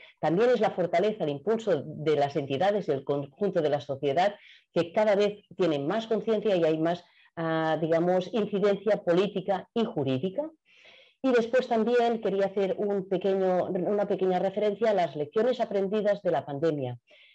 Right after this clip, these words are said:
en la cual se ha evidenciado de manera objetiva, con dado-, datos objetivos, que los servicios de asistencia personal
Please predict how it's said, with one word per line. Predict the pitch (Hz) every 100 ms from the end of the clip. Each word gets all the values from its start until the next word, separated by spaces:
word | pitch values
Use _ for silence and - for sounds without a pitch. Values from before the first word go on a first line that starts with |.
| _ _ -
en | -
la | - 208
cual | 202 170
se | 170 226
ha |
evidenciado | 254 226 208 247 214 175
de | 170
manera | 175 196 160 - _ - 285
objetiva, | 285 185 208 202 185 185 185
con | 151
dado-, | 160 196 165 -
datos | 175 185 170 131 -
objetivos, | 226 226 185 202 190 185 185
que | 226
los | 220
servicios | 220 214 233 190 165
de | 175
asistencia | 175 170 226 247 226 -
personal | 127 - 135 123